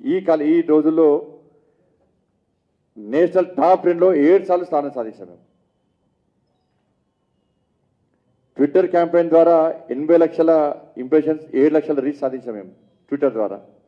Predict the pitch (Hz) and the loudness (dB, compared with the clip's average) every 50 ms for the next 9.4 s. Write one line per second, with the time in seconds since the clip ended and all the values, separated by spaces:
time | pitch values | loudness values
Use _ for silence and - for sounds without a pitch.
0 | _ _ _ _ _ _ _ _ _ _ _ _ _ _ _ _ - 98 113 131 | _ _ _ _ _ _ _ _ _ _ _ _ _ _ _ _ -8 -2 0 0
1 | 165 160 - 180 175 170 170 170 160 160 165 160 165 165 160 160 170 170 156 156 | 0 0 0 0 -2 0 0 -4 -4 -2 -4 -4 -4 -6 -4 -2 -2 0 0 -2
2 | 165 - - - - _ _ _ _ _ _ _ _ _ _ _ _ _ _ _ | -4 -8 -12 -20 -20 _ _ _ _ _ _ _ _ _ _ _ _ _ _ _
3 | 107 127 147 175 180 180 180 156 160 160 170 156 160 160 160 156 165 165 170 165 | -4 -2 0 0 0 0 0 0 0 0 0 0 2 0 0 0 0 -4 -6 -8
4 | - - - _ _ _ _ _ _ - 139 143 156 160 160 165 165 160 156 156 | -12 -20 -20 _ _ _ _ _ _ -14 -8 -4 -2 -2 0 0 0 -2 -2 -4
5 | - - - 110 117 135 151 160 160 156 151 - 151 151 143 143 147 156 151 160 | -6 -10 -10 -10 -10 -6 -4 -2 -2 -2 -2 -4 -6 -6 -6 -6 -6 -8 -6 -4
6 | 165 156 147 147 - - - _ _ _ _ _ _ _ _ _ _ _ _ _ | -4 -4 -6 -8 -12 -18 -20 _ _ _ _ _ _ _ _ _ _ _ _ _
7 | _ - 143 143 143 135 131 127 127 117 113 101 101 95 101 _ _ _ _ _ | _ -4 -4 -2 -2 -2 -4 -4 -6 -8 -10 -12 -14 -18 -20 _ _ _ _ _
8 | - 139 151 151 147 147 143 143 147 147 151 151 160 151 147 139 143 127 131 127 | -10 -6 -6 -4 -4 -6 -10 -8 -6 -6 -6 -4 -4 -6 -4 -6 -6 -6 -8 -10
9 | 113 110 104 98 - _ _ | -14 -14 -16 -18 -20 _ _